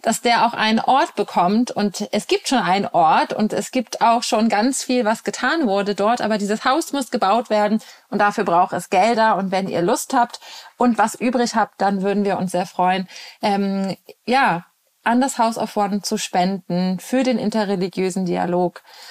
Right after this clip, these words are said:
für das Miteinander in und über Berlin hinaus. Da würden wir uns sehr freuen. Alle Infos, wie du spenden kannst, das verlinken wir dir in den Shownotes.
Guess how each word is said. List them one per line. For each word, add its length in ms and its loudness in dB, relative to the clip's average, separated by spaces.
für 340 0
das 240 -2
Miteinander 920 2
in 280 0
und 200 -4
über 280 0
Berlin 340 0
hinaus. 680 0
Da 160 -2
würden 220 -2
wir 120 -4
uns 200 -4
sehr 160 -4
freuen. 560 -4
Alle 240 0
Infos, 640 -2
wie 100 0
du 100 -2
spenden 400 -4
kannst, 560 -4
das 200 -2
verlinken 400 -4
wir 100 -4
dir 200 -2
in 180 -4
den 180 0
Shownotes. 920 -6